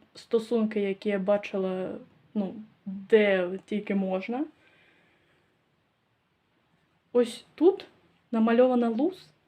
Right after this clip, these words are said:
але тут можна було намалювати і себе, мене, тобто. І це, ну, куди більше описувало оце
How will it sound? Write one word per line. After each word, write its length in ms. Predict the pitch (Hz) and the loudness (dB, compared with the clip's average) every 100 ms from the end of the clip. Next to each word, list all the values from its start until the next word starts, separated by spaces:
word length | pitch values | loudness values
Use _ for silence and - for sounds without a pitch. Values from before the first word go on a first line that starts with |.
| _ | _
але 180 | 214 214 | -2 0
тут 180 | 214 220 | 0 0
можна 240 | 220 220 | 0 2
було 220 | 208 214 | 0 0
намалювати 560 | 208 202 202 208 202 202 | 0 0 0 0 -2 -4
і 60 | 196 | -6
себе, 460 | - 208 247 359 - _ | -4 -2 -2 -2 -8 _
мене, 380 | 190 190 247 311 - | -6 -4 -2 -4 -6
тобто. 360 | - 254 - 262 _ _ - - - _ _ _ _ _ _ _ | -10 -10 -8 -12 _ _ -20 -20 -20 _ _ _ _ _ _ _
І 140 | 302 | 6
це, 500 | 302 - 269 240 226 220 | 6 6 6 6 4 2
ну, 220 | 220 - _ _ _ _ _ _ _ _ - | -2 -4 _ _ _ _ _ _ _ _ 0
куди 300 | 262 226 240 | 2 6 6
більше 360 | 240 220 - | 6 2 0
описувало 960 | 208 208 214 - 269 285 247 233 214 202 | -4 -2 -6 -2 -2 4 4 4 2 0
оце 580 | 208 - 220 208 202 | -4 -2 0 0 -2